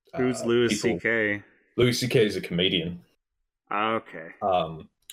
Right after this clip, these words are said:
Speaker 2: he's very funny. I like him as a comedian. He's a very funny guy. But he did some very,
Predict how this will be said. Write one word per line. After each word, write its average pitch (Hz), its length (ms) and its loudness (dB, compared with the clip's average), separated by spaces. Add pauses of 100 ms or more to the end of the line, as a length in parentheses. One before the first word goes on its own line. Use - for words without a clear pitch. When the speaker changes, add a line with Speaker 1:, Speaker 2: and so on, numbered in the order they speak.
(420)
Speaker 2:
he's 107 120 0
very 160 220 4
funny. 107 420 2
I 117 120 2
like 117 260 4
him 117 340 0 (240)
as 107 140 0
a 110 40 -2
comedian. 123 560 2
He's 98 140 0
a 92 60 -2
very 104 180 4
funny 95 280 0
guy. 87 280 0 (240)
But - 120 2
he 127 120 4
did 131 160 2
some 101 260 -2
very, 95 560 0